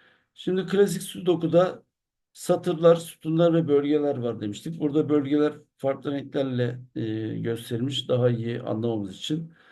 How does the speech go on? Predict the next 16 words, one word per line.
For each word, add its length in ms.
Satırlarda 640
okla 320
gösterildiği 560
gibi 380
her 220
yatay 560
kısım 340
satır, 540
e, 300
dikey 320
olan, 440
e, 100
hücrelerde 800
sütunlar 500
olarak 420
geçiyor. 540